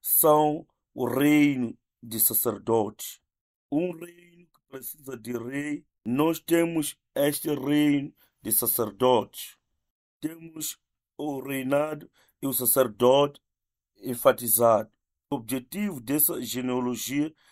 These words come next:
é mostrar como adorar a Deus corretamente. Primeira de Crônicas, capítulo seis, versículo quarenta e oito a quarenta e nove.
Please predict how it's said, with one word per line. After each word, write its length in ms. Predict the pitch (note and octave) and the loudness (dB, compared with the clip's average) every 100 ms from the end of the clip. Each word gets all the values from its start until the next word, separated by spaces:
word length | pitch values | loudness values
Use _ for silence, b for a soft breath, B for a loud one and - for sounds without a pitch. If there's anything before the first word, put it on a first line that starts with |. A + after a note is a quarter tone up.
| _ - | _ -4
é 120 | D3+ | -2
mostrar 600 | D#3+ C#3 - D#3 D3+ D#3 D3 | -2 -4 -2 4 4 4 -2
como 280 | - D#3+ - - | -4 -4 -4 -2
adorar 600 | C3 A2+ A#2+ A#2+ C3+ B2+ | -2 2 2 4 4 4
a 60 | |
Deus 760 | A2+ G#2+ B2 C#3 C#3+ C#3+ D3 - _ _ _ _ _ _ _ | 2 -2 0 2 4 2 0 -6 _ _ _ _ _ _ _
corretamente. 960 | - C3+ A#2+ - A#2 A2+ A#2 G#2 G#2 - _ | -2 0 2 2 2 2 -2 -4 -10 -20 _
Primeira 340 | - B2 C#3+ D3+ | -6 0 0 0
de 160 | A#2+ | -2
Crônicas, 500 | A#2 - C#3+ C#3+ - | -6 -4 -2 -4 -6
capítulo 460 | - B2+ - C3+ B2 | -8 -8 -8 -12 -4
seis, 420 | - C3+ C3+ - _ _ _ | -4 -2 -6 -10 _ _ _
versículo 480 | - A2+ - C3+ B2+ | -8 -4 -4 -4 -10
quarenta 380 | - B2 B2+ B2+ | -4 -4 -4 -6
e 40 | |
oito 360 | C3 B2+ C3 B2 | -6 -4 -6 -8
a 140 | C3+ A#2+ | -12 -8
quarenta 380 | A#2 A#2+ B2+ | -6 -4 -6
e 60 | B2+ | -8
nove. 340 | A#2 A2 A2 | -6 -8 -10